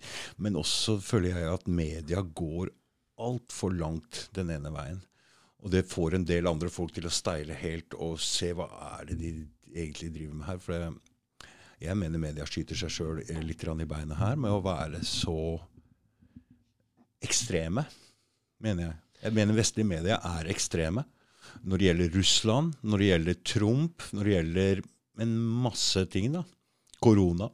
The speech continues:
De nekter å ta opp, ehm, nekter å vise en del ting. Masse er sensurert. Nekter å vise at det foregår demonstrasjoner rundt i mange land. Ingenting her i media om det. Alt dette her gjør at folk ikke stoler på media lenger.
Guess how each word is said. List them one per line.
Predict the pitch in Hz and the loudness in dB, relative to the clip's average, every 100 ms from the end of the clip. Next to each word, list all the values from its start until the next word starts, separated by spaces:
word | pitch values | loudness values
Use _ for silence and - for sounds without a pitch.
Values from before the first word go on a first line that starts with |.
| - | -10
De | 110 117 | 0 4
nekter | 110 - - 95 | 4 0 -6 -4
å | 98 | -4
ta | - | -2
opp, | 87 76 80 - | -2 -4 -6 -6
ehm, | 87 87 82 78 76 - _ _ _ _ _ - - | -4 -2 -2 -4 -8 -14 _ _ _ _ _ -12 -2
nekter | 123 - - 107 | 0 0 2 2
å | |
vise | 101 98 - 92 | 2 -2 -2 -2
en | 92 | 0
del | 90 87 | -2 -2
ting. | - 104 113 | -2 -2 0
Masse | 98 - - | -2 -2 -2
er | |
sensurert. | 80 90 - 90 82 - - - - - - - | -2 -4 -2 -2 -4 -6 -12 -20 -20 -20 -16 0
Nekter | 147 131 143 | 0 2 2
å | |
vise | 139 - | 2 0
at | 92 | -4
det | 117 | -2
foregår | 127 87 107 95 | -2 0 -2 0
demonstrasjoner | 104 98 113 - - 87 82 90 92 | -4 -4 -4 -2 -2 0 0 0 0
rundt | 85 80 | 0 0
i | 104 | 0
mange | 104 113 101 82 80 90 | 2 2 2 0 -2 -2
land. | 90 104 151 - | -4 -6 -8 -2
Ingenting | 139 95 82 90 101 90 | 0 2 0 -2 -2 -2
her | 90 | -2
i | 92 | -2
media | 85 80 85 | -4 -4 -4
om | 85 | -6
det. | 120 - - - - - - | -8 -10 -16 -14 -16 -12 -2
Alt | 107 107 | 0 0
dette | 104 95 | -2 -2
her | 87 101 | -2 0
gjør | 87 78 85 - | 0 0 -4 -4
at | 95 104 | -6 -6
folk | - - - - 85 90 117 - - - _ _ _ _ _ _ _ _ _ _ _ _ _ _ _ _ _ - - - - - | -8 -14 -12 -6 -6 -6 -10 -20 -20 -20 _ _ _ _ _ _ _ _ _ _ _ _ _ _ _ _ _ -14 -12 -12 -16 -14
ikke | 98 90 | -10 0
stoler | - 90 - | 0 0 -4
på | 82 | -4
media | 78 80 | -4 -4
lenger. | 87 120 | -2 -4